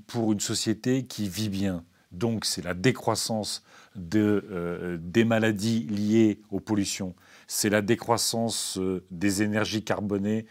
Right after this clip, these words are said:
et du nucléaire pour éviter et le dérèglement climatique et le risque nucléaire. C'est, euh, la décroissance de nos prédations sur la biodiversité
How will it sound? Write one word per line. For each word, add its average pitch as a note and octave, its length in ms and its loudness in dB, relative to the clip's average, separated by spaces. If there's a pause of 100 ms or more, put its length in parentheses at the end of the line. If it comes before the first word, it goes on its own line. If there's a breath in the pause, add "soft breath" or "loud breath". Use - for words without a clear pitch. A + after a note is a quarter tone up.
(240 soft breath)
et G#2+ 120 4
du G2 140 -2
nucléaire G#2+ 420 2
pour G#2+ 220 2
éviter G#2 440 2
et C3+ 100 4
le C#3 80 4
dérèglement A2 560 2
climatique G#2+ 560 -4 (320 soft breath)
et C3 140 10
le A#2 100 4
risque F#2+ 280 0
nucléaire. F2+ 500 -4 (340 soft breath)
C'est, A#2 560 4
euh, F#2 180 2
la F#2 180 4
décroissance A#2+ 840 2 (220 soft breath)
de F2+ 140 -2
nos G#2+ 140 4
prédations A#2+ 680 0
sur G#2 200 -4
la F2+ 100 0
biodiversité G#2+ 1000 -2